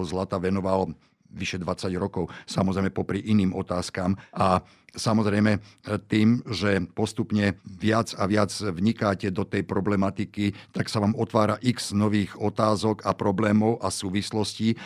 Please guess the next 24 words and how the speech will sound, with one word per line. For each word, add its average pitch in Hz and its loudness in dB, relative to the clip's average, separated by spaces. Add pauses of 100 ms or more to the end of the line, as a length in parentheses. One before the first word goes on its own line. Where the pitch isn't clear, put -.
a - -4
tak - -2
sa 127 -4
to 107 0
vlastne 110 0
rozširuje 101 0 (160)
do 95 0
mnohých 107 0
takých, 104 -2
e, - -20 (1040)
záležitostí, 127 2
ktoré 131 2
by 123 -2
ste - -2
ani 117 6
nepovedali, 117 2
že 107 0
by 104 0
mohli 117 4
nejak, 107 2
nejakým 110 0
spôsobom 104 -2
súvisieť 101 -4
spolu. 90 -4